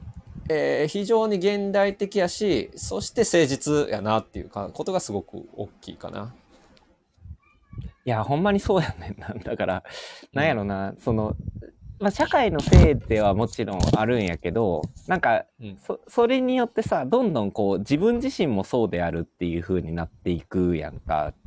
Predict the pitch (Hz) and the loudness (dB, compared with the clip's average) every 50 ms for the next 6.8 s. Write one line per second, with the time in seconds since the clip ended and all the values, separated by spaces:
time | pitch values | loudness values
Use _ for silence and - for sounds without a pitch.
0 | - - 110 104 - 123 - - 113 90 90 95 101 101 107 104 98 98 104 101 | -12 -10 -8 -8 -6 -2 0 0 0 0 0 -2 -2 -2 -2 -4 -6 -8 -6 -4
1 | 113 107 95 78 71 - 67 69 69 - - 65 64 - - _ _ _ _ _ | 0 0 0 -2 -2 -6 -8 -8 -8 -8 -8 -8 -8 -8 -10 _ _ _ _ _
2 | _ - - - 110 101 - 104 95 90 101 101 110 104 82 78 - - 69 69 | _ -14 -8 -6 -6 -4 -2 -4 -4 -2 -2 -2 -2 -2 -4 -8 -10 -12 -8 -4
3 | 95 90 80 - - - - - - - - - - - - - - - - - | -4 -4 -4 -6 -10 -16 -18 -18 -20 -20 -20 -20 -20 -20 -20 -14 -8 -6 0 0
4 | 220 226 - 240 247 254 247 - - 220 220 214 214 220 - - - - 240 240 | 0 0 2 0 0 0 -2 0 0 2 4 4 4 2 0 0 -2 0 0 0
5 | 220 170 113 107 117 - - - 123 117 120 - 98 87 - _ - - 147 165 | -2 -2 -2 -2 -2 -4 -6 -6 -6 -6 -6 -4 -6 -6 -6 _ -8 -8 -6 -4
6 | 180 202 - - - 294 160 127 127 123 123 110 - 92 82 - | -4 -6 -4 0 2 2 2 2 0 -2 -4 -2 -2 -4 -4 -4